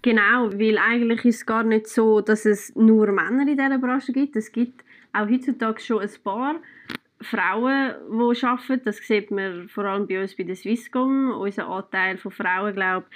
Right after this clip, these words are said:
in unseren I-C-T-Berufen oder vor allem jetzt bei uns in der Lehre, sieht man viele Frauen, die, die da in diesen Berufen arbeiten. Und ich finde, man sollte ja einfach vielleicht ein bisschen mehr Aufmerksamkeit machen, weil vielleicht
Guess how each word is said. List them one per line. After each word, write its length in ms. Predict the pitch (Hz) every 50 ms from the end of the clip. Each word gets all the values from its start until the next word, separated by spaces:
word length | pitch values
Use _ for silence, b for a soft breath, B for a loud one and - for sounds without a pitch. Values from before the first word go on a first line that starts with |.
| B B B B
in 220 | - 208 202 190
unseren 400 | - 196 196 202 208 - 170 185
I-C-T-Berufen 760 | 202 214 - 220 - 233 226 233 - 202 208 220 220 - 196
oder 100 | 190 196
vor 200 | - - 196 185
allem 320 | 185 190 202 214 214 202
jetzt 340 | 190 190 185 - - - _
bei 140 | - 196 196
uns 200 | 190 196 196 -
in 80 | 190 185
der 100 | 190 185
Lehre, 420 | 185 202 220 220 208 208 226 247 B B B B B
sieht 320 | - - 208 202 202 -
man 220 | 196 190 175 196
viele 260 | - - 233 240 269 277
Frauen, 480 | - 269 247 247 247 254 254 247 240
die, 580 | 220 233 233 226 226 226 226 220 214 202 208 208
die 120 | 208 208
da 240 | 208 202 202 202 202
in 100 | 196 202
diesen 320 | 190 180 185 202 202 202
Berufen 400 | - 185 190 185 185 - - -
arbeiten. 480 | 185 208 240 - - - 175 185 208 - b b b b b b
Und 80 | 202 196
ich 100 | 196 -
finde, 280 | - 214 202 202 180
man 100 | 180 190
sollte 380 | - - 190 180 - _ - 185
ja 300 | 175 175 185 202 - -
einfach 220 | 208 - 233 220
vielleicht 340 | - - 220 208 190 - -
ein 60 | -
bisschen 140 | 226 202 190
mehr 160 | 190 185 180
Aufmerksamkeit 720 | 196 - 269 254 262 254 - 254 254 254 - 240 240 247 -
machen, 260 | 233 185 - - 180
weil 220 | 175 180 180 170 - -
vielleicht 360 | - 214 202 196 196 -